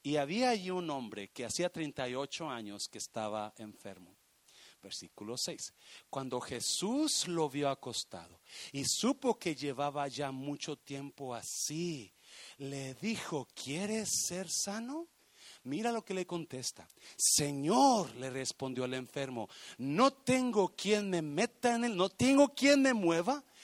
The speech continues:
cuando se agite el agua, y entre tanto que yo voy, otro desciende antes que yo". No, mira la respuesta de Jesús.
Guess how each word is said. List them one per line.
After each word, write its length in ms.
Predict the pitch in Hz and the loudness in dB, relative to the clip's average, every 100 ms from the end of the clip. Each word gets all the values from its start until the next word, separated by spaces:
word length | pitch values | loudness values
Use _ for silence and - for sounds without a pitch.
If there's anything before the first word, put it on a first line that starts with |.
| - - - | -18 -16 -2
cuando 300 | - 190 185 | 4 6 6
se 120 | - | 6
agite 340 | 180 220 - 262 | 4 4 6 8
el 80 | |
agua, 280 | 220 214 214 | 10 10 10
y 100 | 175 | 8
entre 300 | 208 208 208 | 4 4 2
tanto 460 | 196 233 269 285 277 | 6 6 6 4 2
que 160 | 247 | 2
yo 160 | 196 220 | 0 0
voy, 320 | 226 247 262 - - | 4 4 2 -4 0
otro 720 | 262 294 - 302 294 294 262 | 2 2 0 2 4 2 -2
desciende 960 | 196 233 - 254 247 214 180 175 175 - - - - _ | 0 2 2 2 0 -2 0 0 -2 -6 -18 -20 -20 _
antes 920 | 220 254 247 214 - 170 165 - - - _ _ _ | 2 2 0 -4 -4 -4 -2 -4 -4 -8 _ _ _
que 220 | - 196 208 | -6 -2 0
yo". 360 | 254 247 175 _ _ - - | 0 -2 -6 _ _ -20 -6
No, 200 | 208 165 | -2 0
mira 300 | 156 294 359 | 4 6 6
la 220 | 370 311 - | 4 2 0
respuesta 500 | 185 - 226 220 220 | -4 -4 0 0 0
de 100 | 185 | -2
Jesús. 640 | 170 175 - - 117 - | -2 -4 -2 -4 -4 -8